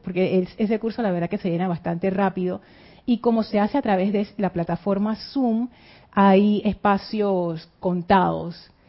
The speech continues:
porque no es que uno no pueda meter mucha más gente, pero cuanta más gente uno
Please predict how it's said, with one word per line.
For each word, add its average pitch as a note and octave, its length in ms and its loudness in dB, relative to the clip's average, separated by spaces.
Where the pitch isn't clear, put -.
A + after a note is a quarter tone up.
porque G#3 460 2
no A3+ 140 4
es A#3+ 60 0
que D4+ 100 0
uno C#4 140 2
no C4+ 120 0
pueda C4+ 220 2
meter G#3 320 0
mucha A#3 300 -2
más A#3 200 -2
gente, A3+ 480 0
pero G3 220 2
cuanta F#3 320 2
más G#3+ 220 0
gente B3+ 380 0
uno A#3+ 440 -2